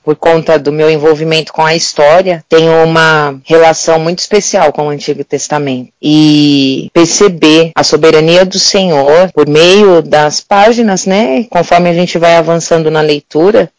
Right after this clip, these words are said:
é um descanso muito grande sempre. E ler os estudos dessa primeira semana reforçaram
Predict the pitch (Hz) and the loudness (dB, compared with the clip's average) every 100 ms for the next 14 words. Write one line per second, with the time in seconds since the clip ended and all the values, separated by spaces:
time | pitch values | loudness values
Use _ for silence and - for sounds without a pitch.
0 | _ 151 156 160 - 175 165 175 180 180 | _ 0 0 -2 -2 0 0 -4 -4 -2
1 | 180 170 170 170 180 - 151 151 - - | 0 2 0 -4 -6 -4 -6 -6 -14 -20
2 | - _ 156 151 151 147 143 139 143 165 | -20 _ -2 0 2 0 -2 -6 -10 -2
3 | 175 196 220 226 175 151 160 - 175 160 | 2 4 4 2 0 -2 -4 -4 -4 -2
4 | 160 147 147 - - 143 143 139 139 - | -2 0 0 0 -6 -4 0 0 0 -4
5 | 135 139 165 226 190 143 - - 156 180 | -4 0 0 2 0 -2 -6 -6 -2 0
6 | - - - 156 131 131 135 | 0 0 0 0 0 -2 -10